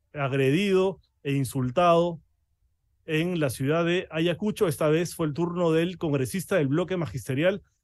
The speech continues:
Germán Tacuri, quien fue atacado con tomates por integrantes del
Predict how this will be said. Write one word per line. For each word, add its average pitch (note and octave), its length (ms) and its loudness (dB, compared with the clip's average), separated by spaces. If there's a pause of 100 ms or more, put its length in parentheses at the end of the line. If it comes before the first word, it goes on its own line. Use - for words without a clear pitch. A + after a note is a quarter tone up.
(140)
Germán D3+ 480 0
Tacuri, D#3 520 0 (220)
quien C3+ 180 -4
fue F3 120 0
atacado F3 420 2
con C#3+ 200 0
tomates G#3+ 540 -2
por D3 160 -2
integrantes D3 560 -2
del F3+ 260 -2